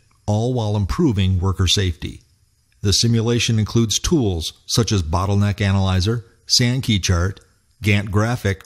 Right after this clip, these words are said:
or Electric Power Consumption Analyzer. With this insight,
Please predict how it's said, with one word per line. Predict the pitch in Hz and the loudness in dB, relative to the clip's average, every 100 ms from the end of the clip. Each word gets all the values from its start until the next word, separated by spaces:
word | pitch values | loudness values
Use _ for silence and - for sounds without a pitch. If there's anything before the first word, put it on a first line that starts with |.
| - | -2
or | 101 95 | 0 0
Electric | 95 107 104 | -2 -2 -6
Power | - 123 123 113 | -4 -4 -4 -2
Consumption | 107 - 147 143 104 | -2 0 0 0 0
Analyzer. | 92 85 82 80 80 65 - _ _ _ _ _ _ _ | 0 0 -2 -4 -6 -8 -14 _ _ _ _ _ _ _
With | 110 104 | -4 -2
this | - 131 120 | 0 0 0
insight, | 143 139 90 80 | 0 0 0 -2